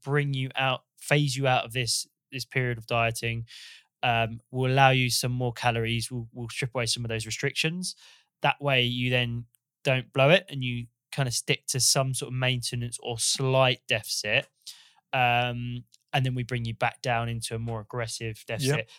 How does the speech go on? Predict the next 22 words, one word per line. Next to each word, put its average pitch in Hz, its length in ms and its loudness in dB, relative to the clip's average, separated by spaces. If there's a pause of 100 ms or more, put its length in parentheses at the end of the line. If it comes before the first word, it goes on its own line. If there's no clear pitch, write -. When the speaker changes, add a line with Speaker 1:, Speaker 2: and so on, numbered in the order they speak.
Speaker 1:
That's, 127 260 -2
a-, 156 180 0
and 143 140 2
that's 139 240 4
kind 135 180 0
of 120 60 -2
an 135 140 -6
unplanned 123 800 -2
one. 120 240 -6
If 135 200 -8
we 131 80 -2
need 127 240 -2
to - 60 -8
go, 127 120 0
"Look, 123 260 0 (160)
we 127 80 -4
need 123 300 -4
to - 80 -16
bring 110 180 -10
your 104 80 -12
calories 110 400 -6
up. 107 200 -6